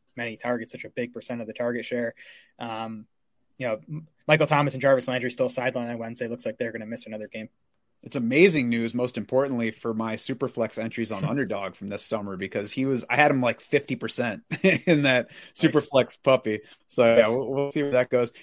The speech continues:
Speaker 2: And to be fair to Dalton in that game, the two pick sixes on consecutive drives stand out. First one went through Marquez Callaway's hands, uh,
Speaker 1: Yep.
Speaker 2: and to, uh, to a guy on the other team. But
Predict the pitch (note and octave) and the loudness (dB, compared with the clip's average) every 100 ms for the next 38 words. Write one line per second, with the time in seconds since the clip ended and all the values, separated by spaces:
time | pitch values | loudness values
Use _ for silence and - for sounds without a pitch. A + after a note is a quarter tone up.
0 | - - A3+ C4 C4 C4 B3+ G3 D#3 F3 | -20 -6 -2 4 6 10 8 8 4 2
1 | D#3 D3 C3 C#3 C#3 B2 B2 - - G#3+ | 2 0 -2 0 0 0 -4 -6 -4 0
2 | G3 F3+ - D#3 - D3+ C3+ A#2+ C3+ C3 | 0 0 0 -2 0 -2 -2 -4 -6 -6
3 | B2+ - C#3 C3+ A#2+ A2 G#2+ A2+ A#2+ A2+ | -8 -4 -4 -4 -8 -8 -4 -2 -2 -2
4 | - - A#2 G2+ A2 A#2+ - _ _ - | -8 -8 -6 -4 -2 -4 -6 _ _ 2
5 | C4+ A3+ E3 B2+ C3+ - - B2+ C#3 C3 | 4 4 0 0 -2 -4 -6 -2 0 0
6 | B2 A#2+ A#2 C3 A2+ - B2 A2 A#2 G#2+ | 0 -2 -4 -4 -6 -6 -4 -2 -2 -2
7 | G2+ A2+ G#2+ F#2+ G#2 - - _ _ A2+ | -6 -6 -4 -6 -10 -10 -10 _ _ -6
8 | G2+ G2+ A2 A#2 A2 - - - C3+ B2 | -6 -6 -4 -4 -4 -8 -12 -4 -2 0
9 | A2+ G#2+ G#2 A#2 - B2+ A#2 A#2 G#2+ A2 | -2 -2 -4 -6 -6 -4 0 -2 -2 -4
10 | G#2+ A#2 G#2 - D#3+ A#2+ | -4 -6 -8 4 6 6